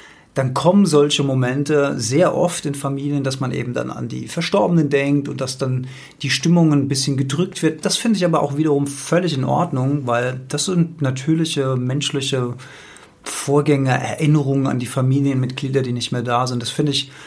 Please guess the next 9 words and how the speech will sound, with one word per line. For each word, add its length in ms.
völlig 340
in 100
Ordnung. 600
Aber 220
wir 100
können 220
zumindestens 1000
auf 180
dieser, 640